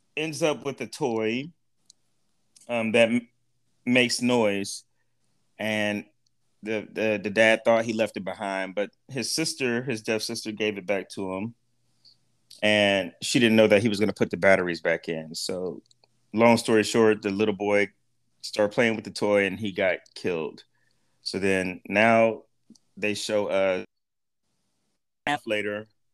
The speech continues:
um, the family, they, they seem like they're doing really good. They have a whole barn set up with quiet shit. <laughs>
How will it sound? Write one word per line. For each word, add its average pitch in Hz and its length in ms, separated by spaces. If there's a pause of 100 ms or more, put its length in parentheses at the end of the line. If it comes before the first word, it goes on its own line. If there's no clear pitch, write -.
(880)
um, 95 560 (500)
the - 80
family, 117 340
they, 110 220
they 113 140
seem 196 240
like 175 140
they're 165 100
doing 139 240
really 139 180
good. 117 380
They 107 120
have 107 400 (300)
a 95 60
whole 110 240
barn 113 720
set 110 340
up 110 300 (960)
with 101 160
quiet 113 500
shit. 135 380
<laughs> - 60